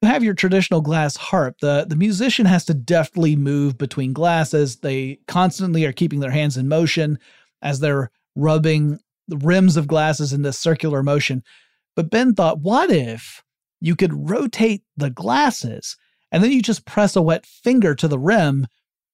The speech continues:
and you can just hold your finger there. You don't have to move your finger around the glass. The glass is rotating. So that way,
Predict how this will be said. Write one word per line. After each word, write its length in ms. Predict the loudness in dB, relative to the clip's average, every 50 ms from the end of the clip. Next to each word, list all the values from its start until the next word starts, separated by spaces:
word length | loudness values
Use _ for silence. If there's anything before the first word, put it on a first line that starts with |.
| _ _ 0
and 120 | 2 4
you 60 | 4 4
can 120 | 4 2
just 180 | 2 2 0 -4
hold 420 | -6 0 2 2 4 4 2 2
your 140 | 2 0 2
finger 260 | 0 0 0 2 2
there. 240 | 2 2 2 0 0
You 140 | -4 -2 0
don't 160 | 2 4 4
have 140 | 4 4 4
to 80 | 4
move 200 | 4 4 4 4
your 80 | 2 0
finger 280 | 0 0 0 2 2
around 180 | 2 2 0 0
the 80 | -2 0
glass. 340 | 0 2 2 2 0 0
The 80 | -4 -8
glass 380 | -4 -2 0 2 2 0 0 -2
is 120 | -4 -2
rotating. 640 | 0 0 0 0 0 -2 -6 -6 -8 -12 -16 -18 -20 _ _ _ _ _ _ _
So 180 | -2 0 2 2
that 220 | 4 2 2 2
way, 300 | 0 0 0 0 0